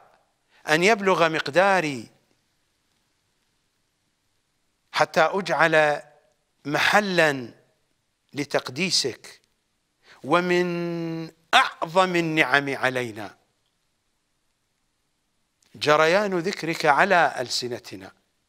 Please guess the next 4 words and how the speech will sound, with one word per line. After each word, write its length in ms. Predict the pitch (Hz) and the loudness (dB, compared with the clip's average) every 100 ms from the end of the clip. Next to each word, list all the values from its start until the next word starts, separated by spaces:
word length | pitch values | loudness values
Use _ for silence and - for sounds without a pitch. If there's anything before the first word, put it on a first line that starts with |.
| _ _ _ _ _ _ _ _ _ _ - | _ _ _ _ _ _ _ _ _ _ 0
وإذنك 640 | 147 165 208 170 180 - | 0 2 -2 -2 -4 2
لنا 680 | 170 180 196 185 170 - _ _ - | 2 4 4 4 2 -2 _ _ -10
بدعائك 1120 | 131 156 156 156 202 196 156 139 139 120 - _ _ _ _ _ _ _ _ - | -6 -2 4 4 4 0 -4 -6 -2 -2 -6 _ _ _ _ _ _ _ _ -10
وتنزيهك 1200 | 131 - 135 120 170 170 123 - 139 127 104 | -6 -4 -6 -4 -6 -6 -8 -6 -2 -2 -4